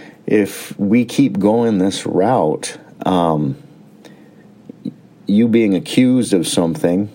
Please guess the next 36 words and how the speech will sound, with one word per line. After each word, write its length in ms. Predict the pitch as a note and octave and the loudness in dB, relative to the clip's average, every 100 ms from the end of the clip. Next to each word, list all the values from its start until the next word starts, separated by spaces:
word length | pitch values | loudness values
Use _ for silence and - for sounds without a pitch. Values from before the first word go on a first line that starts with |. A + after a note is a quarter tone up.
| - - - - - - - - | -16 -20 -20 -20 -20 -20 -12 -2
um, 520 | F2+ F2 E2 D2+ - - | 0 2 0 0 -4 -4
will 280 | D2+ F#2 F#2 | 0 0 2
just 220 | G2+ - | 0 2
make 200 | G#2 - | 0 0
it 80 | D#2+ | -2
true 360 | - A#2 G#2 | 0 2 4
in 100 | F2 | 2
the, 180 | E2 D#2 | 0 -2
in 120 | D#2+ F2 | 0 0
the 60 | |
minds 380 | E2+ F2+ F#2+ E2+ | 2 2 2 0
of 240 | E2 D2 - - - - - - - | 0 -2 -10 -20 -20 -20 -20 -20 -6
people 380 | - A2 G#2 G2 | -2 2 2 2
who 260 | F#2+ F#2 | 2 2
operate 460 | E2 G2 - F2 E2 | 2 0 2 0 2
with 180 | D#2+ D#2 | 0 0
toxic 400 | F2 E2 - C#2 | -4 -2 -4 -4
tribalism. 720 | - G2 C#3 D2 C#2+ - - - - | 0 0 2 0 -2 -6 -8 -18 -8
You 100 | D#2+ | -2
know, 100 | D#2+ | 0
whether 260 | F2 G#2+ A2 | 2 2 4
you're 180 | G2 | 2
the 100 | E2+ | 0
right 180 | E2 F#2 | 0 2
or 120 | F2 | 2
the 100 | D2+ | 0
left, 420 | C#2+ G2 F#2+ - - - - - | 0 0 0 -6 -18 -20 -20 -6
let's 140 | G2 F#2+ | -2 0
say, 320 | G2+ F#2 F2+ - - - - - | 2 2 0 -10 -18 -18 -20 -4
uh, 240 | - E2+ D#2+ | 0 0 2
you're 180 | F2 F#2+ | 2 2
the 60 | |
president, 720 | E2+ B2 C3+ G#2+ F#2+ - - - | 0 0 2 2 0 -2 -6 -4
the 100 | F#2+ | -2
people 320 | G#2 G#2 F#2+ | 0 2 2
that 240 | F#2 F2 | 2 0